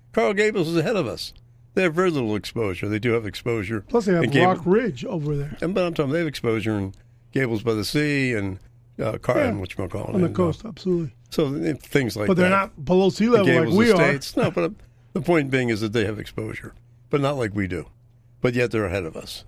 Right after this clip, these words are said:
Speaker 1: And so what does that mean? Maybe we have the wrong lobbyist. Maybe we don't know the right people at F P and L. So these are the things we have to do to try and get it done because we shouldn't pay a damn cent for that.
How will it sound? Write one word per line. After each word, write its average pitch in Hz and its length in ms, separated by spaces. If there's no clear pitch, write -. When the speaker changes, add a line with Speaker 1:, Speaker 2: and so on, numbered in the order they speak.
Speaker 1:
And 107 320
so - 160
what 139 180
does 120 160
that 127 140
mean? 123 280
Maybe 98 200
we 90 100
have 92 100
the 82 80
wrong 85 220
lobbyist. 87 640
Maybe 117 200
we 107 140
don't 104 260
know 104 140
the 95 120
right 92 200
people 98 380
at 90 40
F 80 160
P 90 60
and 82 140
L. 78 180
So 208 120
these 208 120
are - 20
the 151 120
things 120 260
we 110 120
have 98 200
to 95 100
do 90 260
to 110 100
try 110 220
and 110 100
get 98 140
it 95 80
done 90 220
because 101 320
we 117 140
shouldn't 95 260
pay 98 240
a 101 60
damn 104 280
cent 95 240
for 90 140
that. - 220